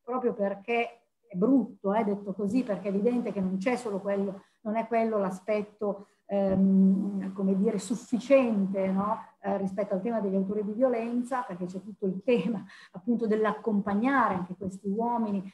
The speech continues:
ad un percorso di consapevolezza, definirsi maltrattanti, anche questo l'esito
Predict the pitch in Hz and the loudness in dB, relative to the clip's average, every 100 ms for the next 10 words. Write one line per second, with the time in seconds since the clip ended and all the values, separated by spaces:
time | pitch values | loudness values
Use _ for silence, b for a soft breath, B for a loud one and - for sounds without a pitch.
0 | B 208 190 202 202 190 196 254 - 196 | B -4 -2 0 0 -2 0 -2 0 -2
1 | 190 214 202 196 196 185 190 247 240 - | -2 -4 -4 -6 -4 0 2 2 0 -2
2 | 180 202 220 247 277 - 196 202 - 202 | -4 -2 2 2 2 0 -6 -6 -6 -10
3 | - - 269 262 220 202 196 196 269 262 | -6 0 2 2 0 -2 -2 0 0 0
4 | 214 214 262 240 220 190 | 0 2 2 2 -2 -8